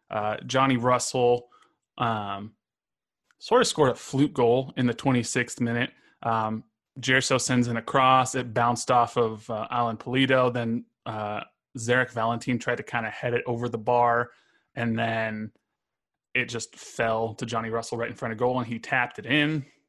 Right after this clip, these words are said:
Suddenly it's, uh, tied up one one,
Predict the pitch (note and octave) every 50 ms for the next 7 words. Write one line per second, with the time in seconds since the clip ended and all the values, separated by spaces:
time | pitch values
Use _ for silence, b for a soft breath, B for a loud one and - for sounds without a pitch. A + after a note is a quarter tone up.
0 | _ _ _ _ _ _ _ _ _ _ - B2 A#2 A2+ A#2 A#2 A2+ A2 A2 G#2+
1 | - - - - A#2+ A2 A2 G#2+ G#2+ A2 A2 _ _ _ _ _ _ _ _ _
2 | _ _ _ _ _ _ _ _ _ _ _ _ _ _ _ _ _ _ _ _
3 | _ _ - - - - B2+ A#2 A2+ A#2 A#2+ B2 - - B2+ A#2+ A#2 A#2 A#2 A#2+
4 | A#2+ A#2+ B2 B2+ C3+